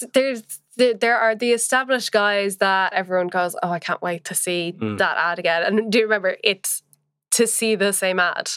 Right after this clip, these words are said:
Speaker 2: Yeah, yeah, yeah,
Speaker 1: Um,
Speaker 2: yeah,
Speaker 1: like,
Speaker 2: no,
Speaker 1: they
Speaker 2: yeah,
Speaker 1: wanna see the
Speaker 2: absolutely, yeah.
Speaker 1: van, they wanna see the kids in the pajamas of
Speaker 2: Yeah.
Speaker 1: the,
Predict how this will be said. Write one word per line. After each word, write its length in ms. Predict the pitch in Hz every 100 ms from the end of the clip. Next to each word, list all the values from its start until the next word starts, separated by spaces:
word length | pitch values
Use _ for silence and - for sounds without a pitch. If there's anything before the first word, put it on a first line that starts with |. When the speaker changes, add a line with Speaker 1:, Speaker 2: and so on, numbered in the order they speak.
| -
Speaker 2:
Yeah, 220 | - 139
yeah, 220 | 127 127 110
yeah, 260 | 202 180
Speaker 1:
Um, 100 | 196
Speaker 2:
yeah, 140 | 135 113
Speaker 1:
like, 80 | 101
Speaker 2:
no, 60 |
Speaker 1:
they 60 | 123 196
Speaker 2:
yeah, 40 |
Speaker 1:
wanna 280 | 196 202 208
see 120 | 214
the 60 | 202 202
Speaker 2:
absolutely, 80 | 220
yeah. 200 | 202 180
Speaker 1:
van, 80 | 156
they 100 | 170
wanna 240 | 175 175 185
see 240 | 190 185
the 140 | 170
kids 260 | 175 185 180
in 60 | 185
the 80 |
pajamas 640 | 180 190 185 185 175 170 -
of 80 | 123
Speaker 2:
Yeah. 100 | 107
Speaker 1:
the, 280 | 175 180